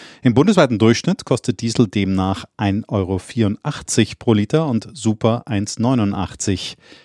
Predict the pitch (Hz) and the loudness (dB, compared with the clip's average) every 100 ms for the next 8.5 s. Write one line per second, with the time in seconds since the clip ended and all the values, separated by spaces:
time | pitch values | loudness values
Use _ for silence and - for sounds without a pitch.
0 | _ - - - 90 - 113 127 80 82 | _ -12 -10 -4 -4 -2 0 0 0 0
1 | - 90 90 92 87 87 - 101 131 139 | -2 0 0 0 -2 -2 -2 -2 0 0
2 | - 98 92 - 147 - 107 104 - - | 0 0 0 0 -2 0 0 0 -2 -8
3 | - 127 147 131 131 143 139 - - - | -4 -2 0 2 4 4 2 -2 -20 -20
4 | _ - 110 101 95 - 95 - 104 - | _ -2 0 0 0 0 -2 -2 -4 -4
5 | 98 92 - 123 170 - 107 - 95 87 | -2 -4 -4 -8 -2 4 4 4 0 -2
6 | - 139 151 - 127 107 - 101 95 123 | -2 0 0 0 0 -2 -2 -2 -2 -4
7 | 110 107 123 123 - 95 85 - - 85 | -4 0 0 -2 -4 -4 -4 -4 -4 -4
8 | - 110 95 98 92 | -2 -2 2 2 2